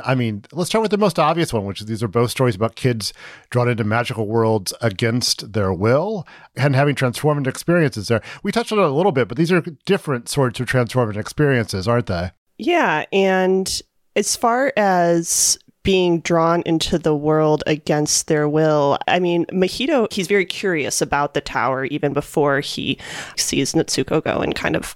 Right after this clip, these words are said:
Speaker 2: follows her. So Mahito has a little, I think, more agency in this situation. He's also just, he's older,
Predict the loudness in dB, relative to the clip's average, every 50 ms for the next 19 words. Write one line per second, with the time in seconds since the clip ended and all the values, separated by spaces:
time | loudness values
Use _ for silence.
0 | -16 -12 -4 -4 -2 -2 -2 -4 -4 -4 -4 -2 -2 -2 -2 -4 _ -10 -4 -2
1 | 0 0 0 0 -2 -4 -4 -4 -2 -2 0 0 0 2 2 0 0 0 0 0
2 | 0 0 0 0 0 2 2 4 4 2 2 2 0 0 -2 -4 -6 -4 -2 -2
3 | 0 0 -2 -2 -4 _ _ _ -6 -4 -2 -2 -2 -2 -2 0 -2 -2 0 -2
4 | -2 0 2 2 2 2 2 2 2 2 2 2 0 0 0 0 0 0 -2 -2
5 | -4 -2 -2 0 0 0 0 2 2 2 2 2 0 0 2 2 2 2 2 -2
6 | -6 _ _ -6 -4 0 0 0 0 0 0 -2 0 -2 -2 -2 -4 -6 _ -6
7 | -2 0 0 0 2 0 0 0 0 0 0 0 0 -2 -2